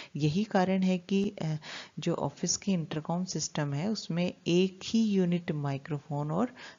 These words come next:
लाउडस्पीकर की जैसे कार्य कर सकती है। मीन्स दोनों के लिए हम एक ही यूनिट यूज़ कर सकते हैं। नेक्स्ट है डायनेमिक माइक्रोफोन की स्ट्रक्चर के बारे में, इसकी स्ट्रक्चर कैसी होती है।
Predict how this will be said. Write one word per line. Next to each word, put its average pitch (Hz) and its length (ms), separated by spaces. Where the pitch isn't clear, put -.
लाउडस्पीकर 143 760
की 143 180
जैसे 147 540
कार्य 131 260
कर 120 160
सकती - 480
है। 127 220
मीन्स 165 240
दोनों 143 360
के 151 120
लिए 151 140
हम 156 280
एक 156 200
ही 170 120
यूनिट 139 360
यूज़ 131 280
कर - 140
सकते - 360
हैं। 139 240
नेक्स्ट 175 360
है 202 60
डायनेमिक 156 560
माइक्रोफोन 165 520
की 175 140
स्ट्रक्चर - 420
के 170 180
बारे 165 200
में, 170 140
इसकी 175 240
स्ट्रक्चर - 560
कैसी - 300
होती 160 260
है। 196 200